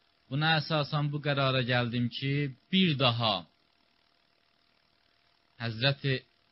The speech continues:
Əmirəl Müminin əleyhissalatu vəssalamın fəzilətlərini yadımıza salaq. Əlbəttə, bu xatırlama, bu yada salma bir məclislə bitməyəcək.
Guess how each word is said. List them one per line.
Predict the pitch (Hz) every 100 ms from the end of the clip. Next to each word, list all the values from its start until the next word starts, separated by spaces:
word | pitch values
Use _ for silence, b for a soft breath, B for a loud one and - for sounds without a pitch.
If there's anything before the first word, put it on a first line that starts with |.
| _ _
Əmirəl | 98 131 165 147 123 113
Müminin | 110 104 104 110 131 113 85 _ _ _ _ _ _ _ _ -
əleyhissalatu | 101 104 95 101 - 95 113 120 107
vəssalamın | 98 - 104 98 95 98 98 -
fəzilətlərini | 98 98 107 104 107 107 107 107 107 117 135 160 175 _ _ _ _ _ _ _ _ _
yadımıza | 92 101 117 120 120 151
salaq. | 110 92 82 - _ _ _ _ _ _ _ _ _ _ _ _ b b b _
Əlbəttə, | 113 123 143 - 139
bu |
xatırlama, | 127 110 123 135 120 127 131 127
bu | 120
yada | 120 120 120
salma | - 120 117 135
bir | 120 139 127
məclislə | 123 117 110 117 - 110
bitməyəcək. | 104 110 101 87 82 - 80